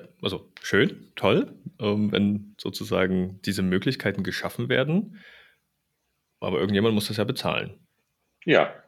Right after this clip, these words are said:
Speaker 1: Wie, wie, wie, wie wird denn das D E finanziert? Wie, wo kommt denn das Geld dafür her?
Speaker 2: Das Geld, äh, ist anteilig von Bund und Ländern, äh, zusammengestellt. Also Bund und Ländern ist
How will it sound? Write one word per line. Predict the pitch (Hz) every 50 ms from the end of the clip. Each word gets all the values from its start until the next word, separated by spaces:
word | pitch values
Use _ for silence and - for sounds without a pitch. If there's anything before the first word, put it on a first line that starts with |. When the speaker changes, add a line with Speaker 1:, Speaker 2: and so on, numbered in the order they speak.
| _ -
Speaker 1:
Wie, | - - 101 98 95 98 98 98 107 - - - - _ -
wie, | 104 92 87 87 - - - 107 110 107
wie, | 95 95 87 -
wie | 92 92 92
wird | 101 98 -
denn | 101 98
das | 95 92 - -
D | - 92 92 90
E | - - 87 92 92 90 98 101 _ _
finanziert? | - - 101 92 90 90 - - 120 107 85 -
Wie, | - 90 87 92
wo | 87 85
kommt | - 101 98
denn | 95 92
das | 90 - -
Geld | - 92 -
dafür | 90 - - 87
her? | 92 92 95 _ _ _ _ _ - - - - - - - - - -
Speaker 2:
Das | - 90 - - -
Geld, | 98 104 117 131 127 -
äh, | - - 107 104 95
ist | 92 - -
anteilig | 107 110 120 113 123 120 110 110 104 -
von | 110 98 95 92
Bund | 92 98 107 123 135 135 -
und | - - 107 104 104 104 104 - -
Ländern, | 98 85 85 85 110 120 104 80 76 73 69 71
äh, | 78 - 73 73 73 73 71 71 67 67 67
zusammengestellt. | - - 71 76 71 71 69 71 - - 76 73 69
Also | 73 71 -
Bund | - 87 85 80
und | 80
Ländern | 76 73 80 95 107 101 98 92 85
ist | - - - - -